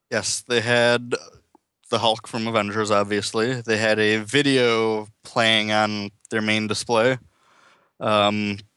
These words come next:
that would play off, like, one of the little Avengers video promos that they've had. And then they had a, um, another display for D C Universe that had Batman, Superman, and Wonder Woman featured on it in their Lego forms.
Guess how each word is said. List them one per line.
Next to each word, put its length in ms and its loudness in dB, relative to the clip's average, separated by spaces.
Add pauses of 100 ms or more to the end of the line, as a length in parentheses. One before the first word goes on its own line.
(160)
that 80 2
would 120 0
play 200 2
off, 260 0
like, 160 -6
one 120 -4
of 60 -6
the 60 -2
little 260 2
Avengers 480 -2
video 440 -2
promos 440 -4
that 120 -4
they've 120 0
had. 380 2 (760)
And 140 -4
then 80 -2
they 140 0
had 240 0
a, 260 2
um, 520 -2 (400)
another 240 0
display 420 0
for 220 0
D 180 0
C 180 0
Universe 800 -2 (240)
that 140 0
had 440 0 (120)
Batman, 580 -2
Superman, 560 -4
and 200 -4
Wonder 200 -4
Woman 300 -4
featured 360 -6
on 140 2
it 100 -2 (840)
in 100 -6
their 120 2
Lego 300 2
forms. 640 -2